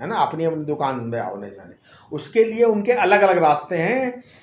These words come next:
लेकिन गीता कहती है कि योग सेवन से चित्त उपराम हो जाता है।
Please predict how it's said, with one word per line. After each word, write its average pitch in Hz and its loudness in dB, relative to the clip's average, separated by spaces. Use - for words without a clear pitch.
लेकिन 160 -4
गीता 143 -4
कहती 175 -6
है 202 2
कि 180 -6
योग 185 2
सेवन 147 -6
से 208 -6
चित्त 185 -14
उपराम 180 0
हो 156 -2
जाता 110 -2
है। 85 -10